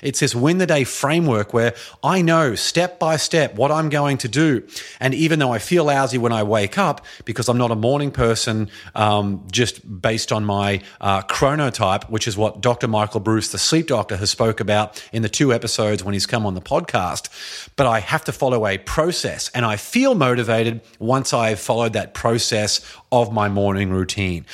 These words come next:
So when you feel lousy in the morning, don't wait to get motivated. Upgrade your process so after the process has been implemented,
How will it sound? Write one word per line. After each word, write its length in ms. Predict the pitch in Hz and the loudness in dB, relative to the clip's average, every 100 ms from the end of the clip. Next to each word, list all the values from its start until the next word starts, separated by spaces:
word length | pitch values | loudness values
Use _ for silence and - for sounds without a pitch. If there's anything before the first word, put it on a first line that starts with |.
| - - | -16 -4
So 180 | 147 | 0
when 120 | 135 135 | 0 0
you 80 | |
feel 280 | 127 202 226 | -2 0 2
lousy 360 | 196 185 170 165 | 2 2 2 0
in 60 | |
the 60 | 147 | 2
morning, 400 | 135 135 139 127 113 | 2 2 0 -2 -2
don't 320 | 151 190 147 | 2 2 2
wait 220 | 156 165 | 0 0
to 80 | 156 | -2
get 200 | 139 131 | -2 0
motivated. 680 | 127 151 165 131 107 101 113 - - - | 2 2 2 2 2 0 -4 -10 -4 -2
Upgrade 420 | 170 180 165 139 | 0 2 2 4
your 160 | 131 110 | 0 -2
process 760 | - 165 180 180 120 110 - | 0 2 2 0 -2 -2 -4
so 320 | - 139 117 - | -4 -2 -2 0
after 320 | 165 185 185 170 | 2 2 2 0
the 100 | - | 0
process 460 | 143 139 - 117 | 2 2 0 -4
has 80 | 120 | -2
been 180 | 120 120 - | -2 -2 -2
implemented, 540 | 226 202 147 127 127 | -2 2 2 2 0